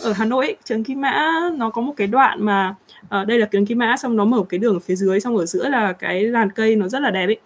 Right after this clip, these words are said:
Thế là ở một bên này là mấy cái chỗ mà có các cái đại sứ quán ấy. Thì có một cái khu nhà, mình không nhớ là cái, nó gần ở một cái góc đường nào đấy cắt với cả Kim Mã. Thì cái khu nhà đấy nó là cái nhà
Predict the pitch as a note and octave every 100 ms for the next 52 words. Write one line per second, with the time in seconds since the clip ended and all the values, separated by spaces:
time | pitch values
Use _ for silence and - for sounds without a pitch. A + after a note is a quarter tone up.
0 | - - - A3+ A3+ C4 G#3 F#3+ G3 A#3
1 | A#3 G#3 F#3+ F#3 - F#3 F#3 F#3+ G3+ A#3+
2 | B3 C4 G3+ F#3 C4 B3+ G3+ A3 - G3+
3 | G3 F#3 B3+ D4+ _ _ - _ _ _
4 | - - _ - A3+ G#3+ G#3 D4+ A#3 -
5 | D4+ C#4+ B3+ G#3+ F3+ - _ _ - A3
6 | A3 C4 C4 G#3 A#3 A#3+ G#3+ F#3+ G#3+ A#3+
7 | A3 G#3 B3+ F#3+ F3+ F3+ A3+ - A#3 G#3
8 | F#3+ G3 F#3+ F#3 F#3+ G#3+ G#3 G#3+ - A3+
9 | A3 B3+ D#4 _ - - - - B3 G#3+
10 | G#3 G3+ D4 C4+ G#3 G3 G3+ G#3+ C#4 C#4+
11 | G3+ B3+ A3 G3